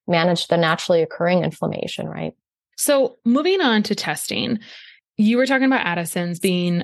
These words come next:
Speaker 2: a downshift of approximately ninety percent of adrenal function. And I will often tell people, "Your doctor is not going to find an adrenal function unless you are almost dead,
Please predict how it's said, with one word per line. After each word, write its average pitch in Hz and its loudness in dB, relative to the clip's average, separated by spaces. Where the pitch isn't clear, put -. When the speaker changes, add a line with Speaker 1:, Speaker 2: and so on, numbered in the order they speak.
Speaker 2:
a 180 4
downshift 175 0
of 170 -2
approximately 175 -2
ninety 165 0
percent 175 0
of 165 0
adrenal 156 -2
function. 170 -2
And 170 -2
I 185 0
will 208 2
often 185 2
tell 165 0
people, 156 -2
"Your 214 2
doctor 240 0
is 190 0
not 190 -2
going 202 -2
to 175 -2
find 180 2
an 175 2
adrenal 170 2
function 233 2
unless 190 2
you 196 4
are 185 2
almost 165 2
dead, 151 -6